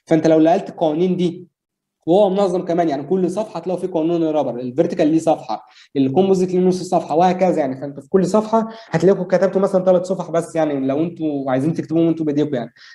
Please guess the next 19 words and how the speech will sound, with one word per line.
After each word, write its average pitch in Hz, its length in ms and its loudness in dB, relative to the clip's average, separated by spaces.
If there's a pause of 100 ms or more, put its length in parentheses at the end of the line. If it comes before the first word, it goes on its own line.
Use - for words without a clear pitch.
او 220 180 6
انتوا 196 180 2
مثلًا 202 260 2
ممكن 185 180 -4
تشوفوا 185 280 -2
ايه 185 60 2
القوانين 175 320 2
اللي 185 120 2
موجوده 180 220 0
في 180 80 -6
الهاند 185 200 0
اوت 214 180 0
وتزودوا 175 340 -2
انتوا 180 120 -10
القوانين 160 240 -4
اللي 170 100 0
مش 147 160 -6
مكتوبه 139 320 0
يعني. 107 140 -4